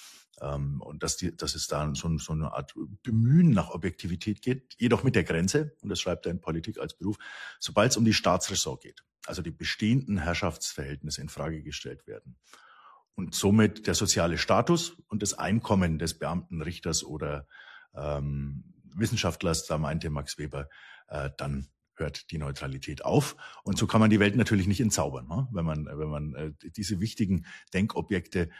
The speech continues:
an die gar nicht neutral herangeht und wie die Österreicher das gemacht haben, äh, das mit Logik, äh, mit der Praxeologie, eben mit der Handlungslogik entzaubert.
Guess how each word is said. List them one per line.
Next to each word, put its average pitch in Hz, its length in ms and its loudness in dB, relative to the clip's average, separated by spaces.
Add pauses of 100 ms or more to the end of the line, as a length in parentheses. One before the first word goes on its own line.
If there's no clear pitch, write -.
(140)
an 90 100 -6
die 92 100 0
gar 87 100 2
nicht 92 160 0
neutral 80 440 0
herangeht 107 600 0
und 82 220 -2
wie 85 140 -2
die 78 180 -4
Österreicher 92 560 2
das 80 160 2
gemacht 85 340 -2
haben, 73 360 -2 (320)
äh, 78 100 -6
das 76 180 -6
mit 71 260 -6 (200)
Logik, 104 520 -2
äh, 78 340 -2 (320)
mit 71 120 -14
der - 60 -10
Praxeologie, 71 640 -6
eben 92 140 0
mit 71 80 -2
der 69 80 -4
Handlungslogik 87 680 -2 (400)
entzaubert. 90 680 2